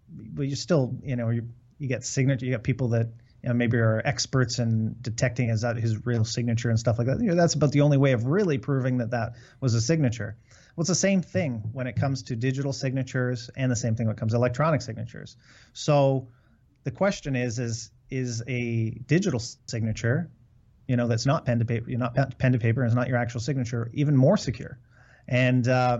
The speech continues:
and most people would agree that it probably, uh, is more secure. You know, if you still,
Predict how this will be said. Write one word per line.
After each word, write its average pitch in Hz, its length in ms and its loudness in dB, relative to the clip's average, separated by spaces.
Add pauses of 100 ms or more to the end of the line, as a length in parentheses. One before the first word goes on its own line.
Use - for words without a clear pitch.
and 127 200 -4
most 156 380 -2
people 143 300 0
would 131 140 4
agree 131 360 2
that 117 160 0
it 113 120 -2
probably, 127 720 -2 (520)
uh, 117 260 0
is 160 180 2
more 120 200 0
secure. - 540 -12 (160)
You 127 120 -6
know, 117 120 0
if 113 140 -4
you 120 60 -2
still, 139 520 2